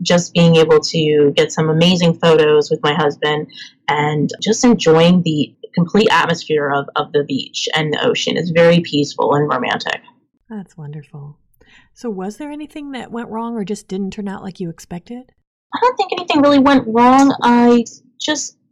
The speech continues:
Speaker 1: I think the only thing I did not expect was that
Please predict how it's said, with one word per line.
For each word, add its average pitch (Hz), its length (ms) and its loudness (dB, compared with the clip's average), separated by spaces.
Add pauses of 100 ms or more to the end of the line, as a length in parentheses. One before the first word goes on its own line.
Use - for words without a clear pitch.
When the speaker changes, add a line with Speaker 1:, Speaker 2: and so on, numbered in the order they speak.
(500)
Speaker 1:
I 262 60 2
think 214 360 -4
the 254 80 4
only 262 140 4
thing 254 200 2
I 214 220 2 (160)
did 220 140 4
not 214 120 2
expect - 560 -4
was 180 360 -2
that 175 360 2